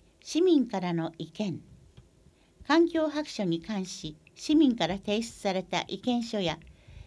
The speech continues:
掲載事項の指摘を可能な限り取り組み、同白書に盛り込むこと。また、市全体の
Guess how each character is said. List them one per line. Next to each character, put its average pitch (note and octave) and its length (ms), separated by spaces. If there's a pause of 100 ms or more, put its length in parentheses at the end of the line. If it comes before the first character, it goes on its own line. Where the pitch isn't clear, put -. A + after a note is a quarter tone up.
(140)
掲 C#4+ 160
載 D#4 300
事 C4 140
項 C4 240
の D#3+ 140
指 E3 80
摘 G#3+ 440
を F#3+ 100 (240)
可 A3+ 140
能 D#4+ 220
な D#4+ 140
限 C#4+ 320
り E3 100
取 F3 220
り E3 40
組 D3 280
み、 - 40 (540)
同 G#3 400
白 A#3+ 180
書 G3+ 200
に D#3+ 260
盛 F#3 220
り A3 40
込 B3 160
む G3+ 120
こ C3+ 120
と。 - 240 (1900)
ま A3+ 140
た、 C4+ 240 (180)
市 - 400
全 C4 280
体 B3+ 260
の A#3 240